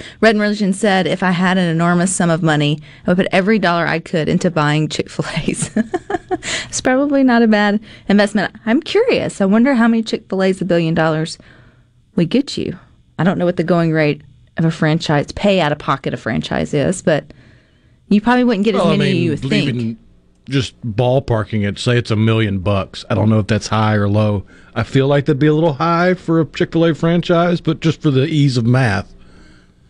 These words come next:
Speaker 2: With a billion dollars,
Speaker 1: Mm-hmm.
Speaker 2: and again, not including all the reality of Uncle Sam and fees and all that kind of stuff, but a billion dollars,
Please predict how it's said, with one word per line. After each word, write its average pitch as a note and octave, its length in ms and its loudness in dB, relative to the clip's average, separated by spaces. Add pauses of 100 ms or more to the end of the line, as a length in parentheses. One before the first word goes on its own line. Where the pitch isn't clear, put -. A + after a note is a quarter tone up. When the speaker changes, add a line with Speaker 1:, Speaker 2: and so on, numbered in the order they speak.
(240)
Speaker 2:
With D3+ 140 2
a C3 40 2
billion E3+ 360 2
dollars, C#3 580 -2 (240)
Speaker 1:
Mm-hmm. F3+ 400 2 (240)
Speaker 2:
and C#3+ 80 2
again, C#3+ 360 2
not C#3 160 2
including C3+ 380 2
all B2+ 140 0
the A#2 80 0
reality A#2 480 2
of G#2+ 100 0
Uncle A2+ 240 0
Sam A2 380 2
and G#2 120 0
fees G#2+ 420 2
and G2+ 80 2
all G2+ 100 2
that G2+ 100 0
kind G2+ 160 0
of - 60 -4
stuff, G2+ 280 0
but A2 80 0
a A2+ 40 2
billion F3 280 2
dollars, D#3 520 -2